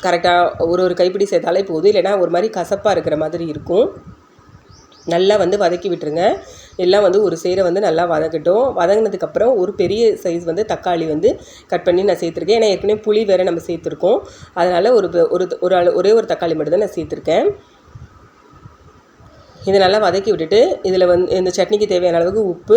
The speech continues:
கொஞ்சமா மஞ்சள்தூள், அப்புறம் பெருங்காயத்தூள் சேர்த்துருக்கேன். பெருங்காயத்தூள் வந்து நீங்க தாளிக்கும் போது நீங்க சேர்த்துக்கிட்டிங்கன்னா கூட, அ, போதும். உங்களுக்கு, உங்களோட விருப்பம்தான். போட்டு எல்லாத்தையும் நல்லா வந்து கலந்து விட்டுருங்க. கலந்து விட்டு நல்லா ஒரு சேர வதக்கி விட்டுருங்க.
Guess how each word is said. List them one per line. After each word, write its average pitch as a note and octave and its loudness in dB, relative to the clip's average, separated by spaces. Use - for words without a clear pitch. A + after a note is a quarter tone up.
கொஞ்சமா F3+ 0
மஞ்சள்தூள், F#3+ 0
அப்புறம் A3 0
பெருங்காயத்தூள் F#3+ 0
சேர்த்துருக்கேன். F#3 -4
பெருங்காயத்தூள் G3+ 2
வந்து F#3+ 2
நீங்க G3+ 2
தாளிக்கும் G#3 2
போது G3 0
நீங்க G3+ 0
சேர்த்துக்கிட்டிங்கன்னா E3 -4
கூட, F3+ 2
அ, E3 2
போதும். F#3 2
உங்களுக்கு, F3 0
உங்களோட F3+ 0
விருப்பம்தான். E3 -2
போட்டு F#3 0
எல்லாத்தையும் F#3 0
நல்லா F#3 0
வந்து G3 -2
கலந்து F3+ -4
விட்டுருங்க. E3+ -2
கலந்து F3+ -2
விட்டு F3 -2
நல்லா F#3 -2
ஒரு E3 -2
சேர F3+ -2
வதக்கி E3 -4
விட்டுருங்க. D3+ -4